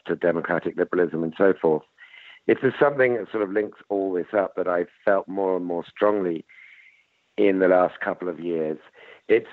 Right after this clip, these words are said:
the sort of kakistocracy element of our age. It's that there are a lot of bad people in public life, um, and they get returns, high returns to being bad. They get bigger shows, bigger contracts, more,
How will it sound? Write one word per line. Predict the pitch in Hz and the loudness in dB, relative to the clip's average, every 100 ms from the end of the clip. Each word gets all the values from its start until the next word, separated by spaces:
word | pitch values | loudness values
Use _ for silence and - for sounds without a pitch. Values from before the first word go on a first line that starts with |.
| - | 2
the | 123 - | 2 4
sort | 143 | 4
of | 127 - - _ _ _ _ _ _ _ | 4 0 -20 _ _ _ _ _ _ _
kakistocracy | - 107 110 - 104 95 - 90 - 92 85 | -4 -2 -2 -2 0 0 -2 -8 -8 -10 -8
element | 92 90 87 80 - | -6 -4 -6 -10 -10
of | 80 | -6
our | 80 80 | -2 -2
age. | 78 76 71 85 | -2 -4 -6 -10
It's | 82 - | -6 -2
that | 104 | 0
there | 107 98 | 4 4
are | |
a | 95 | 2
lot | 92 113 127 | 2 4 4
of | 120 - | 4 2
bad | 101 95 - | 0 0 -4
people | 90 - 76 73 _ _ 82 | -10 -8 -14 -16 _ _ -14
in | 82 | -10
public | 80 82 80 | -6 -4 -6
life, | 78 76 73 - - _ _ - - - _ - | -6 -6 -8 -10 -20 _ _ -20 -20 -20 _ -4
um, | 92 92 92 90 - - - | -2 0 0 -2 -8 -20 -6
and | 98 98 101 - 98 95 | 0 0 0 -4 -10 -2
they | 110 | -2
get | 107 117 - | 2 0 2
returns, | 113 - 127 110 87 73 - | -4 -2 0 0 0 -6 -8
high | 107 113 | -2 0
returns | 110 104 107 101 92 85 - _ - | 0 -2 -6 -4 -4 -8 -14 _ -2
to | 98 90 - - | 2 2 -2 -2
being | 101 92 69 | 0 0 -4
bad. | 69 64 123 - _ - - _ - | -10 -12 -14 -20 _ -20 -20 _ 2
They | 95 | 2
get | 95 95 92 - | 4 4 4 0
bigger | 113 110 | 2 2
shows, | - 110 87 76 71 | 2 0 0 0 -4
bigger | - 101 104 | -4 -2 -2
contracts, | - 104 87 87 76 - - | -2 -2 -2 -6 -6 -8 -6
more, | 92 98 | -2 -2